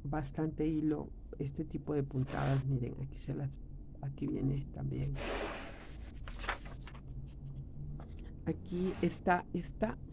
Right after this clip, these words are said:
que está sensacional. No sé ustedes si la ven bien, <laughs> está sensacional, está,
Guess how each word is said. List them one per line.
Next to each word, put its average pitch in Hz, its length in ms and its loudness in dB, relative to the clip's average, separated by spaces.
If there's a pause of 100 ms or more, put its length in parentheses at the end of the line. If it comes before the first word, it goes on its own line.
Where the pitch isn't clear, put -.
(200)
que - 80 -4
está - 260 -2
sensacional. 156 1600 6 (580)
No 165 60 0
sé 165 180 4
ustedes 165 420 6
si - 220 0
la 147 180 6
ven 165 400 8
bien, 165 380 8 (200)
<laughs> - 180 -4
está 180 300 4
sensacional, 151 1000 6
está, 160 360 0